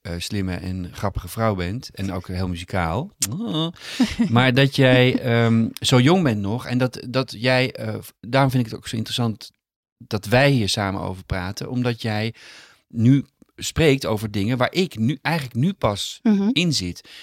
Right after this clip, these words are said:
Speaker 1: En dat geeft mij het idee dat jouw generatie, ehm,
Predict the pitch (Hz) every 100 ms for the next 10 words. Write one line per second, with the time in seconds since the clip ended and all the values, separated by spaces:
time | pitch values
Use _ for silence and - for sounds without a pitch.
0 | - - 127 - 143 139 147 143 139 131
1 | 139 131 123 - 117 104 101 110 151 175
2 | - 131 123 156 180 - 101 160 - -
3 | - - - _ 127 123 123 123